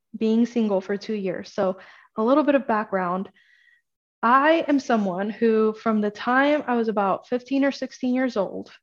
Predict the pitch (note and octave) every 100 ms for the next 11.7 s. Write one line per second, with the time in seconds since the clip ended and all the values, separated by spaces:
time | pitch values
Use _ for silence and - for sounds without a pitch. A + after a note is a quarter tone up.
0 | _ _ _ - B3+ C#4 C#4+ C#4 A#3+ A#3
1 | - G3 F3+ F#3+ _ _ _ _ _ _
2 | G#3+ G#3+ A3+ A3+ A3 G#3+ G3+ G3+ G3 E3
3 | - A3 - - - _ _ _ _ _
4 | G#3+ G#3 G3 F#3+ F#3+ - G3 F#3+ G#3 A#3
5 | C#4 C4+ A3+ A3 A3+ A3 G3+ G3 F#3+ F#3+
6 | G3 G3 E3+ - F#3 A3 G3+ G3+ F#3+ -
7 | F#3+ F3+ B3+ G3 F#3+ F3+ F#3 F3+ - -
8 | - - D#3+ D#3 F#3+ - - - - -
9 | - _ A3 G3+ G3 F#3+ G#3 A3 G#3+ G#3+
10 | G#3 C4+ C#4+ C#4 C4 A#3 G3+ G3 G3 G3+
11 | - _ C4 B3+ B3 A#3+